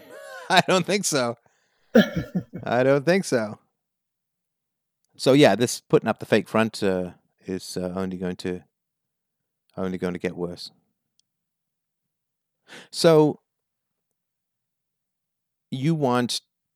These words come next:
Speaker 1: reality, truth, curiosity, honesty in your relationships, right?
Speaker 2: And I'm very heavily lacking it.
Speaker 1: Right.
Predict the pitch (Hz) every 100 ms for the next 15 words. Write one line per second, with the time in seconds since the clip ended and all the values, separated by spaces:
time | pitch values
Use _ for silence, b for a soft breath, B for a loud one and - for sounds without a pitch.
0 | _ - 113 117 117 113 - 110 107 -
1 | 117 110 - - 113 107 101 - 101 101
2 | 92 98 95 - 98 85 95 113 170 254
3 | - - 87 - 131 - _ _ _ _
4 | _ _ _ _ _ _ _ 135 139 135
5 | 135 135 160 165 147 156 143 127 131 127
6 | 123 120 _ _ _ _ _ _ _ _
7 | _ _ _ _ _ _ _ 107 90